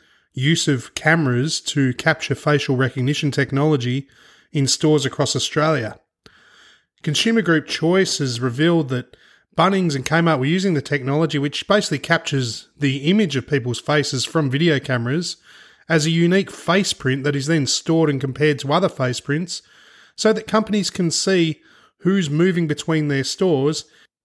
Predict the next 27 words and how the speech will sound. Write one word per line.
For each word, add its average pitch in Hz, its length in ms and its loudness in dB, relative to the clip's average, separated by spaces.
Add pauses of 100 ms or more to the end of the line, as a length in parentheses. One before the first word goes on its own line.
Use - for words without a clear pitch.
(140)
they 180 300 2
say 160 340 2
in 151 80 2
order 156 280 4
to 143 480 0
reduce 135 480 -2
theft - 580 -4 (180)
but 143 380 -4
by 139 160 4
staff 143 580 0
and 143 200 0
also 135 520 0
by 131 320 0
patrons. 127 680 -4 (880)
So 185 160 0
they're 196 100 4
being 262 200 4
investigated 175 600 4
now 147 220 4
by 143 320 4
the 135 180 0
Office 170 340 0
of 143 80 0
the 139 120 4
Australian 143 400 2
Information 135 520 0
Commissioner 127 520 -6